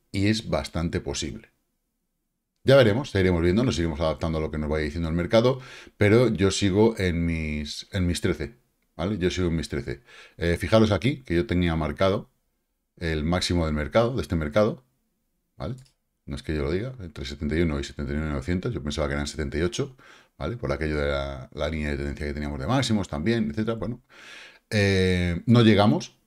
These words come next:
Entonces, bueno, eh, lo que nos diga este mercado,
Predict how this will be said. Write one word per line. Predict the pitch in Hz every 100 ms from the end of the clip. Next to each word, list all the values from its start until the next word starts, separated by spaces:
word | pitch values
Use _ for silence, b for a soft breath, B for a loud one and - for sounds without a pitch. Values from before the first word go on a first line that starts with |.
| _ _ _ _ _ _ _ _ _ _ _ _ -
Entonces, | 107 110 110 113
bueno, | 110 110 - 82
eh, | 80 - -
lo | 95 98
que | 92
nos | 92
diga | 104 110
este | 101 110
mercado, | 98 92 131 131 -